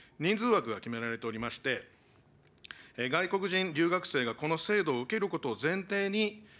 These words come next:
来日するということはできません。え、今後の介護職人材の不足を想定した場合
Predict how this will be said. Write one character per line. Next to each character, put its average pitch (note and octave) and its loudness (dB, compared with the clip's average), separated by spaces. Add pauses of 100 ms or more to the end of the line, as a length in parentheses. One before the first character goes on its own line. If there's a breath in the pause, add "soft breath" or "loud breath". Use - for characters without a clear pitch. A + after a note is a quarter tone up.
(180 loud breath)
来 C3 2
日 C3 0
す - -2
る B2 -2
と A#2 -4
い G#2 -4
う G#2 -8
こ A#2 -12
と D3 0
は A2+ 0 (220)
で G#2 -6
き A#2+ -6
ま C3+ 0
せ B2+ -2
ん。 G#2+ -4 (1300 loud breath)
え、 B2 0
今 G3 2
後 G3+ 4
の G3+ 4
介 F3+ 0
護 A3 4
職 C#3 2
人 D3 0
材 B2+ 2
の A#2 -2
不 - -8
足 D3+ 0
を D3 4
想 C#3+ 0
定 D3 0
し C3 -4
た C#3 0
場 C#3+ 2
合 A#2 -2